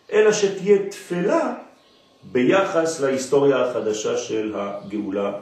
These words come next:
העכשווית. אותו דבר כאן, הטבע לא יתבטל,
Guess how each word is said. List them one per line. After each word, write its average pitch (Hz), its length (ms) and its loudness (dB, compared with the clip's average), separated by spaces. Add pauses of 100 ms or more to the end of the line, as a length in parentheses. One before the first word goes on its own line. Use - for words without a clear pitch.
העכשווית. 85 540 -12 (840)
אותו 127 160 -6
דבר 165 300 2
כאן, 190 160 -2 (480)
הטבע 185 360 0
לא 233 140 6
יתבטל, 175 840 2